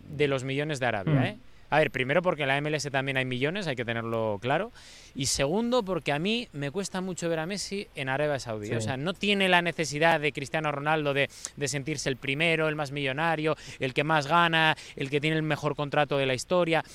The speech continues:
Speaker 1: Yo a Messi no le veo así. De hecho, os voy a decir una cosa. Hay muchos reportes aquí en Arabia Saudí que enlazan a Leo Messi en un futuro a corto plazo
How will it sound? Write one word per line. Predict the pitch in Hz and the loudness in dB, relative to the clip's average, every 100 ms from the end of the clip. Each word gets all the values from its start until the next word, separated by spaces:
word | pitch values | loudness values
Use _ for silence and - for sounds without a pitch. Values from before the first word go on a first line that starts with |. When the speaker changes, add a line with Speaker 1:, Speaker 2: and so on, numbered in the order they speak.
| - - 143 | -20 -16 -2
Speaker 1:
Yo | 143 208 | 4 4
a | |
Messi | 208 208 190 | 4 0 -2
no | 180 180 | -2 0
le | |
veo | 165 131 | 2 2
así. | 127 | 0
De | 127 | -2
hecho, | 190 214 | 2 2
os | 190 | 6
voy | 196 | 4
a | |
decir | 160 165 | 4 2
una | 139 | 2
cosa. | 110 110 110 101 - - - | 0 -2 -2 -4 -8 -16 4
Hay | 160 202 | 8 8
muchos | 180 202 254 233 | 6 4 4 2
reportes | 202 147 175 208 180 | 2 2 0 0 0
aquí | 151 147 | 0 2
en | 143 | 2
Arabia | 139 139 | 4 2
Saudí | 123 135 175 220 - - | 0 -2 -2 -6 -10 0
que | 170 214 - - - - | 4 4 0 -18 -16 -4
enlazan | 139 139 170 185 175 | 0 4 4 4 2
a | 165 | 4
Leo | 170 160 | 4 2
Messi | 175 165 | 0 -2
en | 151 | -4
un | 143 | -4
futuro | 139 101 151 | -4 0 4
a | 131 | 4
corto | - 196 - 143 | 4 2 4 0
plazo | 120 160 160 208 | 2 2 2 -2